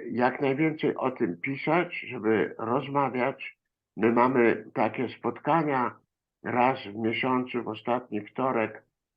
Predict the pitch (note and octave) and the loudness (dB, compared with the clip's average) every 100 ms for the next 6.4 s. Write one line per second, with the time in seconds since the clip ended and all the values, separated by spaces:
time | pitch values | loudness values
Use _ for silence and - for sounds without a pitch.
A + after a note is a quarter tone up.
0 | _ - G#2 G2+ E2+ E2+ A2 B2 A2 G#2 | _ -4 0 0 0 0 -2 2 2 2
1 | G2+ G#2 F#2 G#2 - _ _ - G#2+ A2+ | 0 2 2 0 -10 _ _ 0 2 2
2 | - F2+ E2+ G#2+ G#2+ - F#2+ F#2+ F2 - | -2 -4 0 0 0 -4 -6 -4 -4 0
3 | F2+ A#2 A#2+ B2 G#2+ - F#2 E2 F#2+ A#2+ | 0 2 0 0 -4 -4 -4 -2 -2 0
4 | C3 C3+ C3+ _ _ _ _ - - - | 2 0 -2 _ _ _ _ -20 -8 -4
5 | G#2+ - F#2+ G2 E2 - F#2 - C#3 - | -2 0 2 4 2 -2 -10 -4 -6 -4
6 | - B2+ A#2 A#2+ | 0 2 2 0